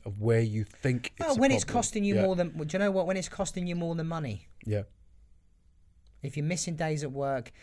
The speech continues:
Speaker 2: if you're struggling with your relationships in life, if you are not going in the direction you want to in life, if alcohol is costing you more than money, it might be a problem.
Speaker 1: Well, it's even what you said earlier on about the dependency of hearing those bottles clanking in the back of your boot.
Speaker 2: Yeah.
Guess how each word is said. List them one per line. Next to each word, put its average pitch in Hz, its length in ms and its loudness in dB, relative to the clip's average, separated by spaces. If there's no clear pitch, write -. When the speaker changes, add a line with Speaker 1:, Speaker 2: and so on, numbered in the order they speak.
Speaker 2:
if - 140 -10
you're 120 80 -6
struggling 156 480 -4
with 139 120 -4
your 131 140 -4
relationships 123 800 -6
in 110 160 -4
life, 113 340 -4
if 127 240 -10
you 131 300 -4
are 123 240 -6
not 139 360 -4
going 135 320 -2
in 127 100 -4
the 127 60 -4
direction 123 520 -6
you 110 100 -4
want 117 300 -6
to 117 160 -6
in 107 140 -6
life, 104 380 -8
if - 120 -14
alcohol 156 500 -8
is 131 100 -10
costing - 440 -10
you 120 160 -6
more 139 340 -4
than 143 180 -6
money, 104 440 -8
it - 120 -12
might 104 300 -8
be 104 80 -6
a 95 60 -8
problem. - 400 -10
Speaker 1:
Well, 151 80 6
it's 147 100 2
even 180 320 4
what 139 140 2
you 123 80 2
said 135 240 4
earlier 123 280 6
on 160 120 4
about 113 180 2
the 107 80 0
dependency 135 560 4
of 104 80 2
hearing 127 300 4
those 107 160 4
bottles 113 320 2
clanking 135 400 0
in 101 60 0
the 104 60 0
back 120 260 0
of 104 80 -2
your 98 100 -2
boot. 139 180 4
Speaker 2:
Yeah. 127 300 -6